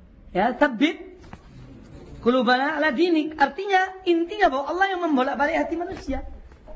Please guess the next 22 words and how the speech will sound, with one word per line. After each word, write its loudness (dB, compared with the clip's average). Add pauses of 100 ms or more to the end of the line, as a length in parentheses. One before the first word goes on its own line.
(340)
Ya. -4 (400)
Maka -2
kita 2
dan -4 (240)
berdoa, 0
minta -2
pada 0
Allah 0
Subhanahu 0
wa -2
Ta'ala. 0 (3250)
Apa 0
belajar 2
sembunyi-sembunyi, -4
diam-diam, 0
enggak? -6 (480)
Bukan 2
barang -2
yang -4
haram -2
kok. -14 (880)
Ya. -2